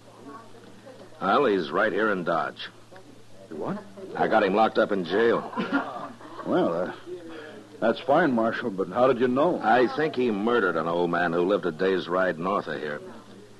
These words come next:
Speaker 1: I'm gonna have him tried for it.
Speaker 2: Now, that won't be necessary now, Marshal. I'll take over custody of him.
Speaker 1: No, no.
Speaker 2: Hmm?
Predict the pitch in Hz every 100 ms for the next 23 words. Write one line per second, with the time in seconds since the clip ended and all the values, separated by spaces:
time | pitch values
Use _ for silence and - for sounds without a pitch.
0 | - - - - - 82 98 82 87 82
1 | 76 85 92 85 71 - 73 65 64 -
2 | - - - 123 156 151 143 135 123 -
3 | 110 107 110 110 90 85 80 92 85 -
4 | - - 113 131 135 113 101 87 95 80
5 | 78 76 73 98 92 71 - - 76 67
6 | - - - 80 78